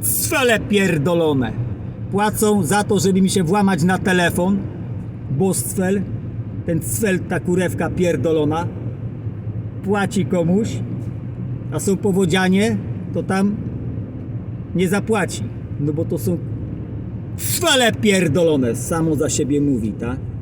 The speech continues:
Tu jest każdy sobą, nie ma grania. No i dobra, i to na tyle. Także jebać was, cwele pierdolone,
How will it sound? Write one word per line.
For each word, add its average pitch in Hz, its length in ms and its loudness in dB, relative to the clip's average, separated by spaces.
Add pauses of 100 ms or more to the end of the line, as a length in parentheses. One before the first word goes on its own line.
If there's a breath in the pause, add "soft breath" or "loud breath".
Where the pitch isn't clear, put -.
(160)
Tu 156 60 -2
jest 147 180 -2
każdy 147 300 -2
sobą, 135 360 0
nie 147 140 0
ma 147 120 0
grania. 135 360 0 (600)
No 135 60 -4
i 131 60 -4
dobra, 117 300 -2
i 113 60 -2
to 127 160 -4
na 123 140 0
tyle. 117 340 -2 (1900)
Także 139 520 -2 (600)
jebać 196 680 2
was, 143 280 0
cwele 247 600 2
pierdolone, 160 840 4